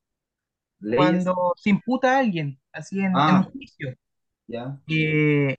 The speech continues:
Speaker 2: antes de empezar el juicio se, mm, se habla en nombre de Dios.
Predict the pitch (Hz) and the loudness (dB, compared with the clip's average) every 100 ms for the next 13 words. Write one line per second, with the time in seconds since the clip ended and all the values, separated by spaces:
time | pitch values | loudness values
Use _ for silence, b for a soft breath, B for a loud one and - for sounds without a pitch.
0 | - 196 220 254 240 - 170 202 240 220 | -2 -2 2 2 0 -2 -6 -4 -4 -6
1 | - 269 262 190 196 214 _ _ _ _ | -6 -6 -6 -12 -14 -14 _ _ _ _
2 | _ - 175 170 165 165 160 156 151 147 | _ -8 0 2 4 4 4 2 2 2
3 | 143 139 135 123 123 120 - _ _ _ | 0 0 -2 -2 -4 -8 -16 _ _ _
4 | _ _ _ _ _ _ _ _ _ _ | _ _ _ _ _ _ _ _ _ _
5 | _ _ _ _ _ - 165 175 226 214 | _ _ _ _ _ -6 -2 0 4 4
6 | 208 226 226 190 139 135 190 214 - | 4 2 2 0 0 -2 -4 -8 -16